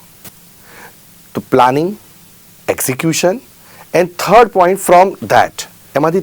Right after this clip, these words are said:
ત્રીજો પોઇન્ટ છે આપણો કે check your ability. Check your ability means what? તમારી કેટલી ક્ષમતા છે, તમે પર્ટિક્યુલર ટોપિકની અંદર કેટલા માર્ક્સ લાવી શકો છો. For example,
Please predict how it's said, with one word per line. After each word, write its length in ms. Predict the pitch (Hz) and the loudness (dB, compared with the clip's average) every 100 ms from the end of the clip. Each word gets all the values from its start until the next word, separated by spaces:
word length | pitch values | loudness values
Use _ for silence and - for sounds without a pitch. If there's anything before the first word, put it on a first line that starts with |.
| 156 | -4
ત્રીજો 240 | 160 202 | 2 2
પોઇન્ટ 300 | 196 156 147 156 | 4 0 0 0
છે 40 | |
આપણો 280 | 120 127 180 - - - - - | 0 2 -2 -4 -20 -20 -20 0
કે 100 | 190 - - - | 0 0 -6 2
check 300 | 196 214 208 | 4 4 4
your 200 | 190 180 226 - - _ - - 139 | 6 8 4 -2 -18 _ -20 -2 0
ability. 420 | 131 160 160 113 69 - - - - - - - - - - | 0 0 -2 -6 -10 -20 -20 -20 -20 -20 -20 -20 -20 -14 0
Check 240 | 180 190 180 | 2 2 4
your 180 | 175 214 277 _ - - - | 6 4 2 _ -20 -6 -2
ability 380 | 131 170 175 202 | 2 2 2 0
means 220 | 196 202 - | -2 -4 2
what? 160 | 131 95 - - - | 2 2 -6 -20 -4
તમારી 280 | - 143 160 | 0 2 0
કેટલી 280 | 180 151 185 | -2 -4 -4
ક્ષમતા 440 | - 131 104 135 | -2 -2 2 2
છે, 200 | 120 87 - - | 2 -2 -14 -6
તમે 160 | 135 156 | -2 -2
પર્ટિક્યુલર 640 | 151 - - 139 151 160 | -2 -8 -2 -2 0 -2
ટોપિકની 420 | 156 143 139 143 | 2 0 0 -4
અંદર 180 | 156 160 | -4 -4
કેટલા 240 | 151 156 165 | -4 -2 0
માર્ક્સ 280 | 151 147 | 0 0
લાવી 200 | 131 117 | 0 0
શકો 320 | 143 120 - 92 | 0 -2 -4 -8
છો. 100 | - - - - - - - - - - - | -10 -16 -20 -20 -20 -20 -20 -20 -20 -20 2
For 120 | 151 | 2
example, 420 | 143 151 151 160 | 4 2 4 2